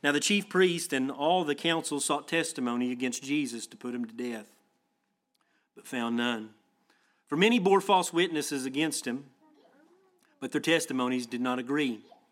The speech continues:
Then some rose up and bore false witness against him, saying, 'We heard him say, "I will destroy this temple made with hands, and within three days I will build another made without hands."'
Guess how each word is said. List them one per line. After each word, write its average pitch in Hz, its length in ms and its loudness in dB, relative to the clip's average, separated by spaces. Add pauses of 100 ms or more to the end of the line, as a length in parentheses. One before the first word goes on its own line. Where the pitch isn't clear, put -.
(600)
Then 151 140 2
some 208 320 4
rose 175 260 4
up 170 220 2
and 151 100 -4
bore 151 140 4
false 147 320 0
witness 143 340 -2
against 139 340 -2
him, 123 120 -4
saying, 131 320 0
'We 127 100 -2
heard 156 280 2
him 156 100 -4
say, 123 380 -4 (520)
"I 139 80 -6
will 139 80 0
destroy 147 420 2
this 156 180 0
temple 135 320 -4
made 131 260 0
with 120 100 -6
hands, 117 360 -4
and 113 80 -6
within 113 200 -6
three 135 240 -2
days 120 320 -2
I 120 80 -4
will 113 140 -6
build 127 380 -4 (100)
another 123 640 -4 (260)
made 117 520 -2 (100)
without 120 460 -2
hands."' 98 640 -14